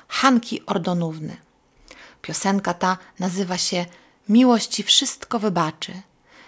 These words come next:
i była ona przebojem lat trzydziestych dwudziestego wieku, kiedy to muzyki słuchało się z czarnych płyt na gramofonie.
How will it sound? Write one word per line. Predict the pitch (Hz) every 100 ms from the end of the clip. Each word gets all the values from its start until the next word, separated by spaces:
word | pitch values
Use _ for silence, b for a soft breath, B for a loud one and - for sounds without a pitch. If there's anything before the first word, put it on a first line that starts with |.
| b
i | 202
była | 175 240 240 -
ona | 226 208
przebojem | - - 190 269 247 214
lat | 208 -
trzydziestych | - - 180 269 240 - 202
dwudziestego | 185 190 175 170 - 190 180
wieku, | 190 220 226 175 170 - B B - -
kiedy | 175 175
to | 175
muzyki | 165 180 214 226 - 165 196 B -
słuchało | - 175 - 202 190
się | - 170
z |
czarnych | - 185 185 180 160 -
płyt | - 247 240 - - -
na | 175
gramofonie. | 175 170 165 160 175 156 156